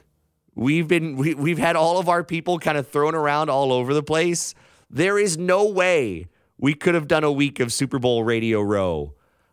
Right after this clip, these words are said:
uh, given everything that has happened to us this week.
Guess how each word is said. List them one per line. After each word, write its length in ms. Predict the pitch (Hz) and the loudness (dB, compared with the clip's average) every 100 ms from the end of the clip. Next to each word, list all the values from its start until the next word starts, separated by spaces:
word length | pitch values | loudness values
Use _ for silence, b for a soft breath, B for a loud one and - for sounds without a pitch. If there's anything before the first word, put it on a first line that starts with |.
| _ | _
uh, 240 | 98 98 95 | -2 -2 -4
given 440 | 95 135 147 151 | -4 -2 0 -2
everything 500 | - 139 147 143 151 | -2 -2 0 -2 0
that 120 | 143 127 | 0 0
has 100 | 120 | 0
happened 360 | 113 113 104 | -2 -2 -6
to 120 | 104 92 | -4 -4
us 140 | 85 | -4
this 200 | 90 82 | -6 -6
week. 380 | 80 64 - | -8 -10 -12